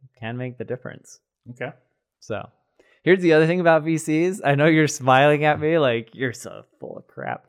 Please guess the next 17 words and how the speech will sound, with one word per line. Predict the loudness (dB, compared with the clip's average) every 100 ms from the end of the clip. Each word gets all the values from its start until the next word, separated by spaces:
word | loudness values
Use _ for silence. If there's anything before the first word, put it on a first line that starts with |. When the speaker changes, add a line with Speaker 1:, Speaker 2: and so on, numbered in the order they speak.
| -12
Speaker 2:
I'm | -10
not | -8
smiling | -6 -6
at | -6
you | -6
that | -6
way. | -6
I | -10
mean, | -10 -10
I, | -8
like, | -8 -6
I | -6
really | -4 -6
like | -6 -8
Ryan. | -10 -12 -14 -18 _ _ _ _
Speaker 1:
I | -2 0
think | 0 -2 -4